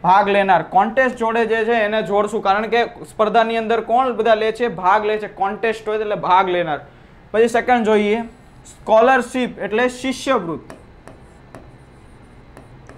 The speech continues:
શિષ્યવૃત્તિ એટલે સ્કોલરશીપ. તો સ્કોલરશીપને શેના જોડે જોડશું આપણે?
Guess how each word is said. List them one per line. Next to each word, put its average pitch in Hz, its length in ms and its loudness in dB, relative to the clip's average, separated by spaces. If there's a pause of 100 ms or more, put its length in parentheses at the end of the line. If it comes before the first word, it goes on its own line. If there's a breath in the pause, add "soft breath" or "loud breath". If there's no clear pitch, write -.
(1900)
શિષ્યવૃત્તિ 214 840 -4 (760)
એટલે 208 300 -2 (320)
સ્કોલરશીપ. 247 640 0 (300)
તો 214 240 4
સ્કોલરશીપને 226 720 0
શેના 247 300 0
જોડે 240 260 0
જોડશું 226 360 0
આપણે? 233 380 0